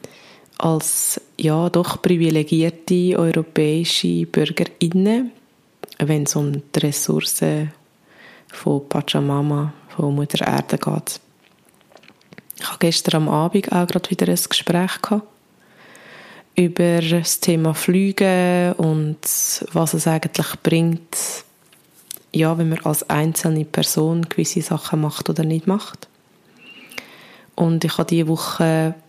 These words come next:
am Abend einen Arte-Doc geschaut, wo es um Kreislaufwirtschaft gegangen ist.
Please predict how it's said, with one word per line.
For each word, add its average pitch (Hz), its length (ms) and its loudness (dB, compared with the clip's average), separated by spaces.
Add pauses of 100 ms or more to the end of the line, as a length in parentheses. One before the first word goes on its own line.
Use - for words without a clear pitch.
am 156 240 2
Abend 156 680 0 (580)
einen 151 240 2
Arte-Doc 180 1300 -2
geschaut, 170 540 0
wo 160 120 2
es 151 140 -2
um 156 180 0
Kreislaufwirtschaft 190 1200 0
gegangen 190 320 2
ist. 202 360 -2